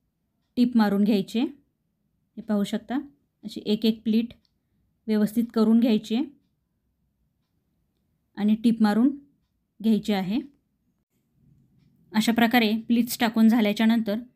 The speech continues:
या चौकोनी तुकड्यावर ही जी बाही आहे, ती व्यवस्थित ठेवून घ्यायची आहे. हे पाहू शकता अशा प्रकारे. आणि साईडनी पिना लावून घ्यायच्यात. पिना लावून घेतल्यामुळे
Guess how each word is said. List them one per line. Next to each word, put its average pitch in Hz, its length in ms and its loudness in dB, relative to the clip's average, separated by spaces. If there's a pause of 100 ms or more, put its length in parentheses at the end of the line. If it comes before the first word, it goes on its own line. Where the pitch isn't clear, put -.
(400)
या 220 140 -2
चौकोनी 226 420 4
तुकड्यावर 214 520 0 (640)
ही 202 180 -4
जी 208 160 2
बाही 202 320 2
आहे, 208 320 0 (580)
ती 233 40 -4
व्यवस्थित 220 420 0 (240)
ठेवून 226 260 4
घ्यायची 220 320 2
आहे. 196 240 -2 (1300)
हे 214 60 -6
पाहू 214 240 0
शकता 214 360 -4
अशा 220 160 -2
प्रकारे. 202 400 -4 (440)
आणि 208 180 0
साईडनी 214 480 2 (100)
पिना 220 240 2
लावून 214 260 2
घ्यायच्यात. 220 380 -2 (2750)
पिना 233 220 2
लावून 233 240 2
घेतल्यामुळे 233 520 0